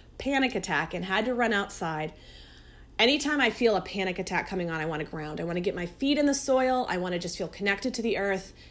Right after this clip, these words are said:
And there's nowhere to do that here. <laughs> As a little girl, my goal was, "I've got to live in the heart of a city. Like, this is what I want for me." And as I have,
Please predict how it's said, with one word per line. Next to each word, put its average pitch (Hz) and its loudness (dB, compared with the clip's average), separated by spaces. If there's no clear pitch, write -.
And 196 4
there's 240 6
nowhere 226 2
to 208 -2
do 190 4
that 165 2
here. 180 -8
<laughs> 359 2
As 269 10
a 339 4
little 302 2
girl, 226 4
my 196 2
goal 196 2
was, 170 -2
"I've 214 4
got 233 6
to 233 6
live 220 4
in 220 2
the 190 0
heart 185 0
of 180 -2
a 175 -2
city. 160 -4
Like, 170 -8
this 214 0
is 190 0
what 185 0
I 170 2
want 160 -4
for - -12
me." - -12
And 214 6
as 262 6
I 233 8
have, 208 2